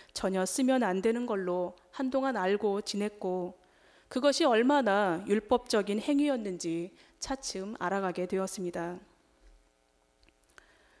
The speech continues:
저의 인생에 큰 영향력을 주셨던 전도사님이 한 분 계십니다.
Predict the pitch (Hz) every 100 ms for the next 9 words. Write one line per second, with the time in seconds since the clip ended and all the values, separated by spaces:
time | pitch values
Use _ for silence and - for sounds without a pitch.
0 | _ _ _ _ _ 262 262 262 240 262
1 | 269 208 208 190 190 - 320 277 202 226
2 | 240 240 233 233 196 233 233 185 185 196
3 | 180 214 214 233 233 220 226 220 220 202
4 | 185 196 185 185 190 180